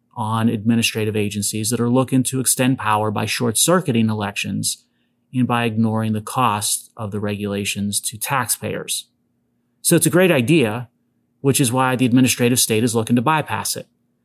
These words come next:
In April this year, the president issued an executive order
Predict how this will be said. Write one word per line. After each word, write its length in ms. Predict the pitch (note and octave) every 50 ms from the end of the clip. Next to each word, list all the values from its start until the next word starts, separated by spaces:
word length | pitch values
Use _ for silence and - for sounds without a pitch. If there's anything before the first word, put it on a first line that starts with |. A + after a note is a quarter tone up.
| _ _ _ _ _ _ -
In 140 | B2 A#2+
April 340 | B2+ C3+ C3+ C3+ D3 C#3+ C#3
this 260 | C3 C#3 C#3 - -
year, 340 | D#3+ E3 C#3+ A#2 A#2 B2 B2+
the 180 | A2+ B2 B2 A#2+
president 580 | - - C3 B2+ C3 B2 C#3+ B2+ C3+ C3+ B2+
issued 320 | B2 B2+ A2 - C3+ C3 A#2+
an 100 | A#2+ A2+
executive 500 | A2+ A2 A2 A#2 A2 G#2+ C3+ D3 D3 C3+
order 380 | A#2+ G#2+ G#2+ A2+ B2 D3 D3